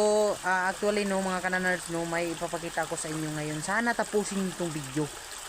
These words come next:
Kasi para ma-, para makikita niyo kung ano yung ipapakita ko sa inyo talaga, no, na prutas, no, na wala sa inyo, na hindi niyo pa nakakita. And then,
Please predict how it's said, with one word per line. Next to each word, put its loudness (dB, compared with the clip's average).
Kasi 0
para 0
ma-, -2
para 0
makikita -2
niyo 0
kung 2
ano -2
yung -2
ipapakita -4
ko -8
sa -6
inyo -4
talaga, -2
no, -6
na -4
prutas, -2
no, -4
na -4
wala 0
sa -4
inyo, -2
na -4
hindi -4
niyo -2
pa -2
nakakita. -4
And -8
then, -6